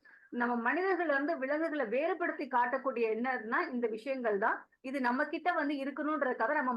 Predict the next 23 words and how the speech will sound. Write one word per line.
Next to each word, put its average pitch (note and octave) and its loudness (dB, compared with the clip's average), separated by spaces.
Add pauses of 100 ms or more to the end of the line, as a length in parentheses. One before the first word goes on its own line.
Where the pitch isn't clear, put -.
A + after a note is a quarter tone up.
மனிதர்களாக B3+ 2 (100)
இருக்கிறோம். G3+ 0 (380)
ஆனால் D#4+ 4 (100)
இந்த C4 0 (360)
பகுதி F4 2
நம்மள்ட்ட C4 0
வந்து C#4 -2 (140)
குறைந்து E4 2 (100)
அப்பப்போ D4+ 2
நம்ம C4 0
வந்து C4+ -2
மனிதர்கள் C#4+ 0
என்ற A#3+ -2
நிலையை B3+ 0 (120)
மறந்துகிட்டு D4+ 0
இருக்கோம். A3 0 (380)
அதை D#4+ 2
வந்து D4+ 0 (120)
மாற்றணும் C#4+ 0
அப்படின்றத B3 0
அவர் A#3 2
அழகா A#3+ 2 (100)
தன்னுடைய A3 2